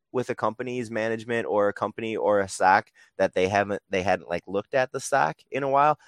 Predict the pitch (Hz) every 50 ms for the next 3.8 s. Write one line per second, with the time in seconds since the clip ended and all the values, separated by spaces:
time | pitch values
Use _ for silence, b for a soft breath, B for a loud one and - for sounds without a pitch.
0 | b b 123 131 127 - - 107 101 101 110 107 104 - 101 98 - - - 98
1 | - - 95 95 95 - - - 92 92 90 90 85 85 87 - 92 85 - -
2 | 92 87 85 87 90 98 85 80 101 98 98 104 104 107 - - - 98 95 90
3 | - - b b b b _ 107 104 107 104 101 101 101 -